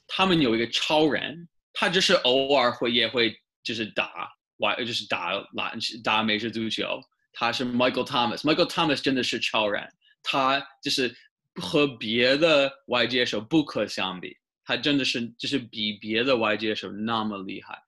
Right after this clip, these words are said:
所以我就是觉得他是最值得看的人，就是如果你要看这个比赛，你要看 Drew Brees，他怎么会，怎-，怎么会找到 Michael Thomas。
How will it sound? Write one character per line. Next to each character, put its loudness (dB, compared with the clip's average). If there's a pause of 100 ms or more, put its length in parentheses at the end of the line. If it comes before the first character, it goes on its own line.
(140)
所 -4
以 2
我 -4
就 -6
是 -4
觉 0
得 0
他 -2
是 0
最 2
值 -6
得 0
看 -6
的 -4
人， -10
就 -10
是 -8
如 -8
果 -4
你 -4
要 -2
看 -6
这 -8
个 -8
比 -14
赛， -2 (200)
你 -2
要 2
看 -2 (120)
Drew 0
Brees， -4 (240)
他 -2
怎 -2
么 0
会， -4 (260)
怎-， -12
怎 -6
么 -4
会 -4
找 -8
到 0
Michael -4
Thomas。 -8